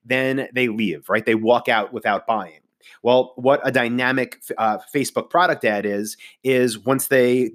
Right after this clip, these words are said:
open their phone and go to Facebook, or go on their computer and go to Facebook, and they're scrolling through their news feed, not only will they see an ad from your company, but they'll see the exact product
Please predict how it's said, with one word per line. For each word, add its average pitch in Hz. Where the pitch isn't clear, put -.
open 139
their 147
phone 123
and 120
go 110
to 117
Facebook, 123
or 98
go 110
on 120
their 139
computer 131
and 107
go 101
to 131
Facebook, 113
and 123
they're 120
scrolling 127
through 117
their 104
news 165
feed, 98
not 139
only 139
will 120
they 120
see 127
an 110
ad 123
from 113
your 110
company, 101
but 127
they'll 135
see 147
the 127
exact 120
product 143